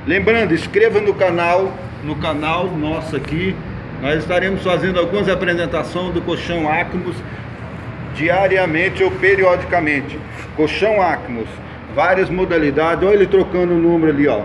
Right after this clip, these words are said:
Olha lá, olha aqui, o deitado trocando o número, trocando a qualidade. Ó, tre-, tremendo várias vezes, ó, olha ele.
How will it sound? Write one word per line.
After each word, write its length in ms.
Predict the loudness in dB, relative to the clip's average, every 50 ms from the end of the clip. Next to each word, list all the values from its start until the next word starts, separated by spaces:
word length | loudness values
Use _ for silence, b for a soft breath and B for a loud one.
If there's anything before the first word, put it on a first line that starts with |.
| -6 -12 -14 -16 -16 -16 -16 -16 -16 -16 -16 -14 -8 -4
Olha 280 | 0 0 2 4 4 4
lá, 220 | 4 2 2 2
olha 240 | 2 2 2 2 0
aqui, 140 | 0 0 -2
o 100 | -2 -2
deitado 800 | 0 0 0 0 0 -2 -2 -2 0 0 2 0 2 2 0 2 4
trocando 540 | 2 2 2 2 0 0 2 2 2 0 2
o 20 |
número, 500 | 2 2 2 2 2 2 2 2 0 -2 -4 -8 -12 -12 -14 -14 -14 -14 -12 -12 -10 -10 -8 -8 -8 -4
trocando 500 | 0 0 0 0 0 0 0 2 2 0
a 40 | 0
qualidade. 800 | 0 0 -2 0 0 0 -2 0 0 2 2 2 0 0 -4 -8 -10 -10 -12 -16 -16 -16 -16 -16 -16 -14 -14 -16 -16 -16 -16 -14 -14 -8 -2
Ó, 200 | 0 2 2 2
tre-, 220 | 0 -2 -4 -6 -6 -10 -12 -12 -14 -4
tremendo 600 | 0 2 4 4 4 4 4 4 4 4 2 0
várias 400 | 0 0 0 2 2 2 0 -2
vezes, 460 | 0 0 2 6 6 6 6 6 2 2
ó, 300 | 4 4 4 2 0 0
olha 180 | 2 2 4 4
ele. 280 | 2 2 0 -4 -8